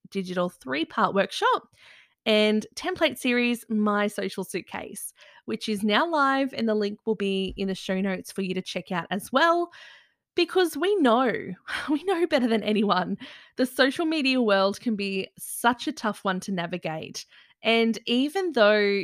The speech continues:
you have the best intentions when it comes to, you know, making time to show up, it's always the last thing on your to-do list. But what if I told you that there is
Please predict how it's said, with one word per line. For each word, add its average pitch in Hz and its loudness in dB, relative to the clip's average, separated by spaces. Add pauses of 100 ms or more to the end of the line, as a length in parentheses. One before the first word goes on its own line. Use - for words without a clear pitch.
you 190 -2
have 185 -4
the 190 -4
best - -4
intentions 196 -4
when 233 2
it 196 -2
comes - -6
to, 170 -6
you 175 -4
know, 175 0
making 180 -2
time 160 -4
to 156 -8
show 147 -2
up, 302 6 (560)
it's 269 -4 (100)
always 285 4
the 311 0
last 202 -2
thing 185 -4 (180)
on 190 0
your 180 -2
to-do 160 -6
list. - -12 (680)
But 233 4
what 262 6
if 359 0
I 453 4
told 196 0
you - -8 (140)
that 220 2
there 233 6
is 240 2